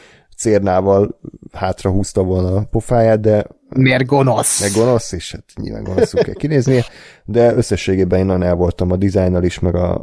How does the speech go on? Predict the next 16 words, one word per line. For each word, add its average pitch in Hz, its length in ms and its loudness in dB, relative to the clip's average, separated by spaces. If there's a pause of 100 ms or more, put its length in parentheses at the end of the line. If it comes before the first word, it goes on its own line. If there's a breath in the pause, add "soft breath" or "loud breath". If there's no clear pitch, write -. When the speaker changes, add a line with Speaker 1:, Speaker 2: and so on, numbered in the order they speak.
(120)
Speaker 1:
a - 320 -6 (500)
V 127 60 0 (140)
F - 120 -6
X-el 123 240 -2
is, 120 160 2
és 139 180 -4
a 147 120 2
zene 123 240 0
is - 220 -4 (320)
oké 135 360 -2
volt. 139 440 2 (960 soft breath)
Speaker 2:
Hmm. 92 240 -4 (140)
Speaker 1:
Ö, 113 220 0
ugye 117 420 2 (260)
Ákos 110 360 -2
által 104 460 2